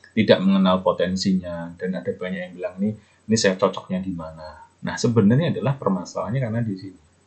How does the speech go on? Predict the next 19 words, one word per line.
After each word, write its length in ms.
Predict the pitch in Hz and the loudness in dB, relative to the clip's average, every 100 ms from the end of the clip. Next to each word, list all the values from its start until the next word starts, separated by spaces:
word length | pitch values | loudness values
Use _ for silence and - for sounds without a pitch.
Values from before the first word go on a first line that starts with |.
| _ _ _ _ _ _ - | _ _ _ _ _ _ -4
Sehingga, 800 | 127 139 139 101 95 107 147 135 | 2 4 8 8 10 8 6 2
eh, 260 | 92 90 85 | -2 0 2
orang 320 | 92 95 95 | 2 4 2
tua 240 | 95 113 127 | 4 6 6
nih, 240 | 131 120 | 4 -2
eh, 220 | - - | -6 -6
penting 400 | - 101 98 92 | -2 0 0 -6
banget 320 | 80 - - - _ _ _ - | -12 -14 -14 -16 _ _ _ -2
perannya 380 | - 87 95 110 | 0 2 0 -2
untuk 320 | 82 - - | -2 -2 -2
kemudian 480 | 85 85 82 95 98 | -2 -4 0 4 4
membantu 800 | 90 87 92 92 92 104 95 82 | 2 -2 -2 -2 -2 -2 -2 -4
ataupun 380 | - 85 - - | -6 -8 -8 -10
sekolah 560 | - 92 90 92 - | -2 0 2 2 -2
ataupun 260 | 85 - 87 | -14 -16 -14
lingkungan 480 | 90 87 107 95 78 | -14 -12 -8 -8 -6
ya, 160 | 80 | -10
untuk 240 | 85 - 92 | -8 -6 -2
mensupport 560 | 95 - 101 90 - | -2 -2 -2 -4 -4